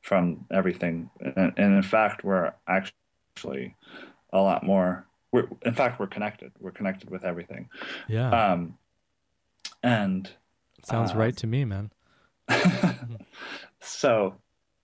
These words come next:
Speaker 2: Now,
Speaker 1: yeah,
Speaker 2: you would,
Speaker 1: and
Speaker 2: you
Speaker 1: I
Speaker 2: would
Speaker 1: think
Speaker 2: go ahead.
Speaker 1: But I just, and also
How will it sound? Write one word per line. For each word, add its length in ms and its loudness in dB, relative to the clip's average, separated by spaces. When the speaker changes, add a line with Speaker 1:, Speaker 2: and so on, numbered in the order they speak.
Speaker 2:
Now, 120 6
Speaker 1:
yeah, 180 10
Speaker 2:
you 60 10
would, 120 6
Speaker 1:
and 80 2
Speaker 2:
you 40 6
Speaker 1:
I 40 10
Speaker 2:
would 100 6
Speaker 1:
think 160 -2
Speaker 2:
go 80 2
ahead. 240 0
Speaker 1:
But 240 -4
I 120 4
just, 260 -4
and 340 2
also 540 -2